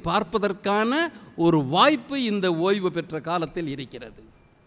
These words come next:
சாய்வு நாற்காலிகளுக்காக நாம் ஓய்வு பெறவில்லை. நமது பணி அதற்கு மேல்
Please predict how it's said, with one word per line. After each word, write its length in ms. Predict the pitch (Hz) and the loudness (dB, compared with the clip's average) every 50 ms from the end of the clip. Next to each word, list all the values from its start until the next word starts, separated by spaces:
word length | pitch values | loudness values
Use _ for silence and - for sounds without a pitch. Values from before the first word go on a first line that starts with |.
| _ _ _ _ _ _ _ _ _ _ _ _ _ _ _ _ _ _ | _ _ _ _ _ _ _ _ _ _ _ _ _ _ _ _ _ _
சாய்வு 520 | - - - 180 196 220 233 254 233 240 214 | -10 0 2 4 6 6 6 4 2 0 2
நாற்காலிகளுக்காக 1000 | 202 190 196 220 202 190 220 214 208 208 190 190 196 180 - 185 196 190 175 190 185 | 2 2 2 0 0 0 0 2 2 2 2 2 0 -2 -2 -2 -2 -2 0 0 0
நாம் 140 | 180 180 180 170 165 | 0 2 2 2 2
ஓய்வு 260 | 185 190 190 185 180 185 160 | 2 0 0 0 0 0 0
பெறவில்லை. 540 | 156 160 170 165 156 160 160 175 165 143 127 - - - - - - - - _ _ _ _ _ - _ _ _ _ _ _ _ _ _ _ _ _ _ _ _ _ _ _ _ _ _ _ _ _ _ _ _ _ _ _ _ _ _ _ _ _ _ _ _ - | -2 -2 -2 -4 -4 -4 -4 -6 -6 -6 -8 -12 -16 -20 -20 -20 -20 -20 -20 _ _ _ _ _ -20 _ _ _ _ _ _ _ _ _ _ _ _ _ _ _ _ _ _ _ _ _ _ _ _ _ _ _ _ _ _ _ _ _ _ _ _ _ _ _ 4
நமது 360 | 160 175 202 226 226 220 214 | 6 8 8 10 10 10 8
பணி 240 | 214 - 226 226 277 269 202 208 | 6 6 2 4 4 6 6 8
அதற்கு 300 | 202 247 220 - - 254 247 | 6 6 4 4 2 4 6
மேல் 220 | 254 262 277 285 | 6 6 4 4